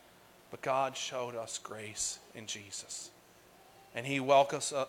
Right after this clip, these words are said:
welcomes us home to the table, that anyone who desires can come home to be a son and be a daughter. When justice is expected, grace may be needed. Let's pray.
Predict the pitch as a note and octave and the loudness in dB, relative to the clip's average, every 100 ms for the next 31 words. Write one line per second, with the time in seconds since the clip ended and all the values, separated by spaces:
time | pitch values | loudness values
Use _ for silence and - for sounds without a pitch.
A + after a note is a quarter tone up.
0 | C3+ C#3 C#3+ C#3 C3+ C3 - C#3+ C3+ C3 | 4 4 4 0 0 0 0 0 0 0
1 | - B2 A#2 - B2 A#2+ A2+ - - - | -6 -6 -4 -2 -2 -2 -8 -12 -20 -20
2 | - - - C#3 D3+ E3 D#3+ D3+ D3+ C3+ | -20 -14 -4 4 6 6 4 2 0 -6
3 | B2+ C#3 C3+ C3+ B2+ - C#3 - C3+ C3 | 0 2 4 2 0 -6 -8 -4 -4 -4
4 | C3 B2 A#2+ A2+ - - - B2 B2 A#2 | -4 -4 -4 -10 -18 -20 -14 -10 -8 -6
5 | G#2+ - A#2 A2+ A2 - - - - A#2+ | -2 0 0 -2 -6 -14 -20 -20 -20 -12
6 | A2+ G2+ G2 F2 - - - - - - | -10 -6 -8 -8 -14 -18 -20 -20 -20 -20
7 | - - - - - - - - - B2+ | -20 -20 -20 -20 -20 -20 -20 -16 -6 0
8 | A#2 D3 D3 - B2+ - - D3+ A#2+ A2+ | 6 8 8 2 0 0 0 -4 -6 -4
9 | - - A#2 - G#2+ - - - - - | -4 -2 -4 -4 -14 -16 -20 -20 -20 -12
10 | A2+ A#2 - - - - - - - A2 | -8 -8 -4 -6 -6 -10 -20 -20 -10 -8
11 | G#2 F#2+ F#2 - - - - - - - | -8 -10 -12 -12 -16 -20 -20 -20 -18 -6
12 | A#2 - A2 G2 | -4 -2 -2 -4